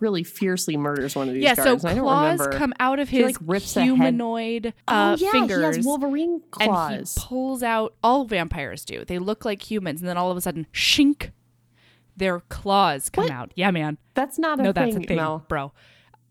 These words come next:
Speaker 1: That's not a thing.
Speaker 2: Well, maybe I was Wolverining in my brain, but that's how I imagined it. So then he pulls out his
Speaker 1: Oh.
Speaker 2: beating heart, and then he
Speaker 1: Wait.
Speaker 2: leaves the other guard to tell the story because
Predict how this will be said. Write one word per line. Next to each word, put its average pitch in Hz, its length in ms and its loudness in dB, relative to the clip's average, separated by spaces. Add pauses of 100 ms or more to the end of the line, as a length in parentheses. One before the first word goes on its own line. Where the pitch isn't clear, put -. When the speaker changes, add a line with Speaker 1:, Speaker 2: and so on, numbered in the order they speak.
(120)
Speaker 1:
That's 220 320 -4
not 175 380 0
a 175 40 -2
thing. 175 120 -8
Speaker 2:
Well, 220 300 0
maybe 208 340 0
I 247 100 4
was 254 220 4
Wolverining 240 560 2
in 262 100 2
my 254 120 2
brain, 220 320 0
but 180 120 -4
that's 185 220 0
how 190 220 2
I 175 160 -2
imagined 190 500 -2
it. - 120 -6 (200)
So 262 140 0
then 220 180 6
he 196 440 -6 (160)
pulls 339 280 6
out 285 240 2
his 226 180 -2
Speaker 1:
Oh. 339 100 2
Speaker 2:
beating 285 320 0
heart, 233 580 -2 (600)
and 247 220 4
then 226 160 4
he 240 60 4
Speaker 1:
Wait. 247 120 6
Speaker 2:
leaves 294 240 0
the 254 140 0
other 285 160 4
guard 233 220 2
to - 80 -10
tell 214 300 0
the 175 100 -2
story 160 720 0
because 165 520 -4